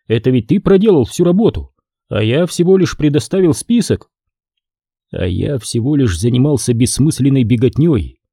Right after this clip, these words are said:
Я сидел у себя в номере с чашкой кофе, которую принесли из закусочной, что внизу.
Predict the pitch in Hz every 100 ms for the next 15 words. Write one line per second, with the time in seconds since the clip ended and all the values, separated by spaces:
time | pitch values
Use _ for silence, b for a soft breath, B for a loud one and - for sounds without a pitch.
0 | _ _ _ _ _ - 104 151 - 160
1 | 170 143 143 156 95 139 185 117 110 -
2 | 262 - 139 123 190 - - - _ _
3 | _ - 104 117 135 127 113 123 120 131
4 | 160 110 95 123 190 - 117 113 110 -
5 | 107 123 127 175 82